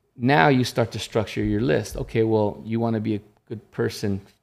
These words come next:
for your family, which means now, now I should have this character on top of family as well, 'cause you wanna be healthy, you wanna have good character, and then you wanna have your family. So the list starts to get structured as to see what should be important to you.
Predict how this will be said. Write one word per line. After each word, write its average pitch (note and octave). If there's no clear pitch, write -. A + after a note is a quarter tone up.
for F3+
your A#2
family, G2+
which G#2+
means A2
now, G#2+
now A2+
I G#2
should -
have G#2+
this G2+
character D3
on A2
top G#3
of G#2
family G#2+
as G#2+
well, F3+
'cause G#2+
you A#2
wanna A#2
be G2+
healthy, D3+
you C3+
wanna A2
have G2
good -
character, D3
and A2+
then D#3+
you B2
wanna G#2
have G2
your E2+
family. -
So A#2+
the A#2
list D#3
starts C#3
to C3
get A#2
structured -
as G#2
to -
see A#2+
what A#2
should G2+
be G#2+
important G2
to -
you. E2+